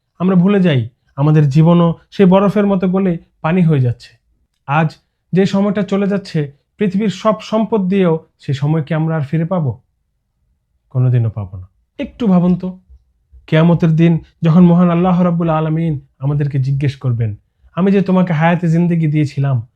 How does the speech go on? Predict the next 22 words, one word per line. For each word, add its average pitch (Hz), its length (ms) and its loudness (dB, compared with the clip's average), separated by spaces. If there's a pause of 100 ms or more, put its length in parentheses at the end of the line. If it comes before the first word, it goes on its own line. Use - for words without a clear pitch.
(180)
তুমি 190 120 -2
সেটা 185 200 0
কিভাবে 196 340 0
খরচ 156 300 -2
করেছো?" 120 420 -4 (340)
আমরা 131 240 4
কি 139 80 0
তখন 131 240 0
এটা 131 180 0
বলবো, 143 440 -2 (220)
"হে 165 60 2
আল্লাহ, 143 340 -2 (220)
আমি 165 140 0
Facebook-এ 175 640 2 (200)
স্ক্রল 180 360 0
করে 170 200 0
সময় 160 300 0
কাটিয়েছি, 143 580 -2 (320)
গেম 170 200 4
খেলে 185 200 0
সময় 185 280 0
কাটিয়েছি"? 185 560 -6